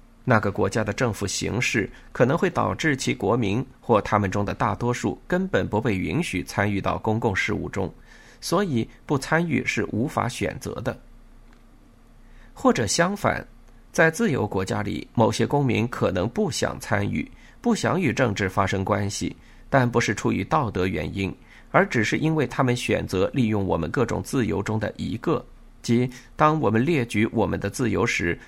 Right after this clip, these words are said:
通常并不提到的那个，因为它被认为是当然之事，这就是远离政治的自由。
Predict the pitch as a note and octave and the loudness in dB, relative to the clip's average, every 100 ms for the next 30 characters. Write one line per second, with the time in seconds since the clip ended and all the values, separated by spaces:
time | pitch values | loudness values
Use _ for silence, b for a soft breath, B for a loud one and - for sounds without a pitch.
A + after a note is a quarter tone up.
0 | B - F3+ - A2 C3+ C#3+ F#2 - - | B 0 0 2 0 2 -2 -4 -8 -8
1 | - - F3+ D3 G2 G2+ - - - - | -8 -2 -2 -2 -2 -4 -4 -6 -8 -10
2 | - b b b - A#2 A2+ G#2 F#2 - | -20 b b b 2 4 4 4 0 0
3 | A2 G#2+ G2+ A#2 E2+ F2+ - - A#2 D3+ | 0 2 2 0 0 -2 -4 0 0 2
4 | A#2 A2 G#2 F2+ - F#2 - b b - | 0 0 -2 -4 -4 -6 -8 b b -2
5 | E3+ C3 B2 A2 - B - B2+ A2+ G2+ | 0 2 2 0 0 B 0 2 2 2
6 | G2+ B2+ F#3+ C3 - - - F2+ C2+ G1+ | 0 0 -2 -2 -4 -8 -6 -6 -6 -8